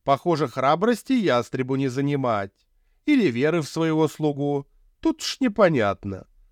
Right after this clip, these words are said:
Но интересно, если похитители решат ничего не делать, может, Ален вот так вот и умрёт от накапливающихся повреждений?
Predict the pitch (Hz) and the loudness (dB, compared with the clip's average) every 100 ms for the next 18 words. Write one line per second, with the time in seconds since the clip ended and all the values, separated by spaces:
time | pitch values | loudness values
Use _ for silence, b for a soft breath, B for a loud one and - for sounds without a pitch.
0 | _ _ 113 135 135 131 - 220 202 127 | _ _ -2 0 2 0 0 2 2 0
1 | - 110 120 135 123 135 - 131 143 - | -2 -4 -4 -4 -6 -6 -6 -6 -8 -4
2 | 127 127 127 143 127 123 127 - 135 156 | -2 -2 -2 -2 -2 -2 -6 -4 -2 0
3 | 180 160 160 104 90 - _ _ _ _ | -2 0 0 0 -4 -14 _ _ _ _
4 | 131 143 143 - - 156 165 147 127 131 | -2 0 -2 -6 0 2 2 0 -2 -6
5 | _ 147 139 139 127 175 147 123 117 214 | _ -2 0 -4 -4 -2 -2 -2 0 0
6 | - - 254 262 240 - 135 - 123 120 | 0 -2 0 2 0 2 2 2 -4 -2
7 | 113 - 135 - 147 143 156 180 196 147 | -4 -6 -8 -6 -6 -2 0 0 -2 -2
8 | 139 117 98 95 90 | -4 -2 -2 -6 -8